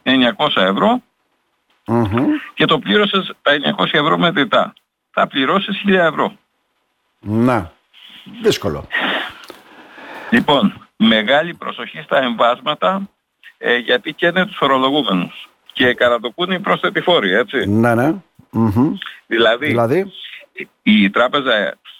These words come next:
Speaker 1: Ελλάδος και πρακτικά οι εμπορικές τράπεζες δίνουνε, ε, τις, ε, το συναλλασσόμενο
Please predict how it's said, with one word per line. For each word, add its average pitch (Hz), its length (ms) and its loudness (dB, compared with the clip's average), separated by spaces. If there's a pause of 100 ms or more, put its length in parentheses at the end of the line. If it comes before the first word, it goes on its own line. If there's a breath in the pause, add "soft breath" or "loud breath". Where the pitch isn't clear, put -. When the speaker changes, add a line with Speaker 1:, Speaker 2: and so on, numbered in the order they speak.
(180 loud breath)
Speaker 1:
Ελλάδος 104 540 0
και 95 120 -14
πρακτικά 107 520 0
οι 101 220 -4
εμπορικές 95 440 -4
τράπεζες 87 600 -2
δίνουνε, 127 800 2 (340)
ε, 120 160 -4 (180)
τις, 107 320 0
ε, 92 600 2
το 120 120 0
συναλλασσόμενο 98 920 -2